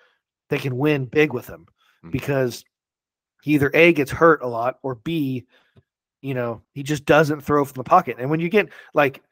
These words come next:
Speaker 1: Tyler Huntley, like, oh, people say, like, "Oh, the, well, they didn't win the game." Like, if you would have had Lamar, you would have won the game. Maybe. If he's
Speaker 2: Mm-hmm.
Speaker 1: available, one, next season, if that same situation, is he available? And then number two, does he win? Like,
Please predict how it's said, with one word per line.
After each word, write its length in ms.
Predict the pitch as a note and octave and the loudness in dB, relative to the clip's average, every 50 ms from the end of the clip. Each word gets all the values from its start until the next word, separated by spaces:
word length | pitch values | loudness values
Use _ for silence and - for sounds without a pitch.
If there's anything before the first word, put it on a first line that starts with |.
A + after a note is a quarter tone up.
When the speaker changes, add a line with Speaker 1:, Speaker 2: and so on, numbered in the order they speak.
| _ _ _ _ _ | _ _ _ _ _
Speaker 1:
Tyler 260 | - E3+ G#3+ C#4 C#4 A3+ | 0 4 6 8 8 8
Huntley, 360 | E3+ G3 A3 A#3 F#3+ E3+ D3+ | 6 6 4 4 4 4 4
like, 160 | D3 E3 E3 G#3+ | 6 6 6 8
oh, 120 | A#3 A3 | 6 6
people 320 | G3 - G#3+ A3 G#3+ A3+ G#3 | 6 2 -4 -6 -4 -4 -4
say, 160 | - G#3+ G#3+ | -2 -2 -2
like, 140 | G3+ F#3 F3 | -2 -2 0
"Oh, 160 | G#3 G#3+ F#3+ | 0 0 0
the, 180 | D#3 C3+ D3 | 0 -2 -2
well, 140 | C#3 C#3 D3+ | -2 0 0
they 80 | D3 D3+ | -2 0
didn't 240 | C3+ F3 G#3 F#3+ E3 | 2 2 2 2 2
win 140 | F3+ F#3 | 0 0
the 80 | D#3 C3+ | 0 0
game." 380 | B2 D3 F3 F3+ E3 E3 E3+ - _ _ - | 0 0 0 0 0 -2 -4 -8 _ _ -10
Like, 180 | B2+ B2+ B2+ B2 | -8 -8 -8 -8
if 100 | C3+ B2+ | -8 -4
you 60 | E3 | 0
would 100 | F3+ E3+ | 0 2
have 60 | D#3+ | 2
had 100 | E3 E3+ | 2 2
Lamar, 200 | D3+ D3+ E3+ F3 | 2 2 2 2
you 80 | D#3 C#3+ | 2 2
would 100 | D3 C3+ | 0 0
have 60 | C3 | -2
won 120 | C#3+ D#3 | -2 -4
the 80 | C#3 B2+ | -6 -6
game. 320 | B2 D3 E3 D#3 C#3+ C#3 - _ _ _ _ _ _ _ | -6 -6 -6 -6 -6 -10 -14 _ _ _ _ _ _ _
Maybe. 460 | A2 A#2+ E3+ A#3+ B3 G3 G3+ A#3 A#3+ - _ _ _ _ _ _ _ _ _ _ _ _ _ - | -2 2 2 4 4 2 0 -4 -4 -8 _ _ _ _ _ _ _ _ _ _ _ _ _ -12
If 120 | - C3+ | -8 -6
he's 160 | - F3+ E3 C#3+ | -4 -2 -2 0
Speaker 2:
Mm-hmm. 100 | C#3 D3+ | 2 4
Speaker 1:
available, 360 | G3+ A3 G3+ F3 D#3 D#3 C3+ | 4 6 4 4 2 2 2
one, 220 | C3+ F3 G#3+ A#3 G3 | 2 2 2 2 0
next 220 | E3 C3 - - | -2 -6 -6 -8
season, 300 | - C#3 C3+ C#3 E3 E3+ | -10 -10 -8 -8 -8 -8
if 60 | D#3 C#3 | -8 -6
that 180 | D3+ C3+ B2+ | -6 -8 -8
same 340 | - - E3+ F3+ F#3+ G3 G3 | -8 -6 -4 -4 -4 -4 -6
situation, 540 | - F#3+ F3 C#3+ E3 E3+ F3+ F3+ D3+ D3 B2 - | -6 -6 -4 -2 0 0 0 -2 -4 -8 -10 -10
is 120 | C#3+ B2+ | -6 -4
he 120 | D3 C#3+ | -2 -2
available? 440 | C3+ A#2+ B2+ C3+ D3+ E3 F#3 G3 F#3 D#3 | -2 -2 -2 -2 -2 -2 -2 -4 -6 -8
And 120 | D#3 D3+ D3 | -8 -4 -2
then 80 | D#3 D3+ | -2 -2
number 160 | D#3 D3 C#3 | 0 -2 -4
two, 380 | C3+ - - G#3 G3+ F3+ E3+ - _ _ _ _ _ _ _ | -4 -4 -2 0 2 2 2 0 _ _ _ _ _ _ _
does 220 | - B2+ C3+ D3 - | -8 -6 -4 -2 -2
he 100 | G#3 A3 | -2 0
win? 340 | A3+ B3 B3+ C4+ C#4+ C4 - _ _ _ _ _ _ _ - | 2 2 0 0 -2 -6 -12 _ _ _ _ _ _ _ -2
Like, 200 | C3+ C3 C3 - | 0 0 0 0